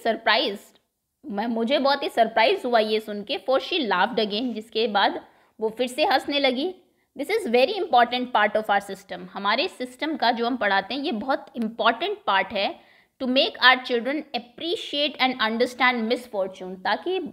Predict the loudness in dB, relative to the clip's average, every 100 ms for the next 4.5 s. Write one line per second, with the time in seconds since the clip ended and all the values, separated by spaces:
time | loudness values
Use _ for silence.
0 | -10 -2 0 0 -4 0 0 0 -6 -2
1 | 0 2 2 2 -2 -2 -6 -6 -4 -4
2 | -2 -2 -2 -2 -2 -2 -2 -2 -2 -2
3 | -4 -2 -2 -2 -4 -2 -4 -4 -4 0
4 | 0 0 -4 -6